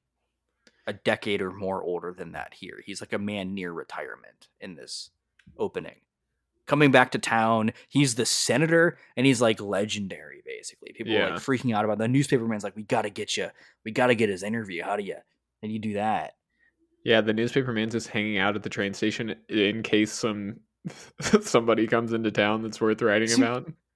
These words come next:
Speaker 1: seems like such an easy job back then, right?
Speaker 2: I
Speaker 1: Like,
Speaker 2: know.
Speaker 1: all that guy was, yeah, he just stands by the tr-, "Oh, the train's coming? Good, your entire job, you're the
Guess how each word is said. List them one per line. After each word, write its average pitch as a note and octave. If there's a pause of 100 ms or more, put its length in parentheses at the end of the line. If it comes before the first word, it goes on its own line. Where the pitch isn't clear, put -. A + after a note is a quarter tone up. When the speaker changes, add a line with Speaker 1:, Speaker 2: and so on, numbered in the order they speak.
(120)
Speaker 1:
seems A#3+
like F4
such D4+
an B3+
easy C#3+
job A2+
back -
then, -
right? A2
Speaker 2:
I A2
Speaker 1:
Like, A2
Speaker 2:
know. F2
Speaker 1:
all C#3+
that E3
guy B2+
was, B2
yeah, C#3+
he C#3+
just C3
stands C#3
by D3+
the A#2
tr-, -
"Oh, C#3+
the C3+
train's C3+
coming? E3 (200)
Good, B2
your C3+
entire E3+
job, A2
you're B2
the A2